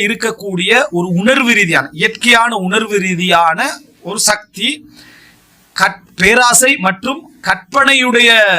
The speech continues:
ஆடம்பரத்தின் காரணமாக இது என்ன செய்யுது, வந்து இந்த, இந்த காதல் பிறக்கு-, பிறக்கிறது.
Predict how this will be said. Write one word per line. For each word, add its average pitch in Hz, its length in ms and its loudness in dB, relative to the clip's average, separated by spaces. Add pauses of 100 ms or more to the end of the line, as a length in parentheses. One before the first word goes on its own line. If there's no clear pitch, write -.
(320)
ஆடம்பரத்தின் 233 840 0
காரணமாக 180 540 -2
இது 190 100 -10
என்ன 170 160 -8
செய்யுது, 147 240 -8 (520)
வந்து 185 680 0
இந்த, 165 580 0
இந்த 156 240 -6
காதல் 160 360 -2
பிறக்கு-, 170 460 -8
பிறக்கிறது. 160 680 -4